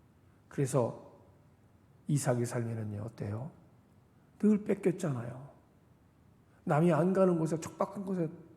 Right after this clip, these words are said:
파기만 하고 샘을 터뜨려 놨잖아요. 그런데 이삭이 굶어 죽었거나 양들이 목이 말라서 점점점 줄어들고 죽었거나 하는 게 한 구절도 없습니다.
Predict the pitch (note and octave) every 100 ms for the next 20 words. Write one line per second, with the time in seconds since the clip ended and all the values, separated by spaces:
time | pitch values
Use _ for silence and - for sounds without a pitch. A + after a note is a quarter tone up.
0 | _ _ - - A#3 B3 G#3 D3+ D#3+ C#3+
1 | C#3+ - - - - - E3 D3 - -
2 | F3 C#3 B2 B2 A2+ G#2+ B2+ - - _
3 | _ _ _ _ _ - _ - - -
4 | - D#3 C#3 C3+ B2 - - - - -
5 | - - D#3 C#3 B2 C3+ A2 - - -
6 | _ _ _ _ _ _ - E3 D#3+ C#3+
7 | C#3+ B2+ C#3 C3 G#3 - - - - -
8 | _ _ - - D3 F3 F3 E3+ D3 D3
9 | D#3 C#3+ C#3 C3 C3 C3+ A2+ - - -
10 | _ _ _ _ _ C#3 C#3 C3 B2+ B2+
11 | D#3 C#3+ B2 A#2+ B2+ F3+ F3 D#3 E3+ B2
12 | C3 C#3+ D3 - - - A3 A3 A3+ G3
13 | E3+ F3+ - - - -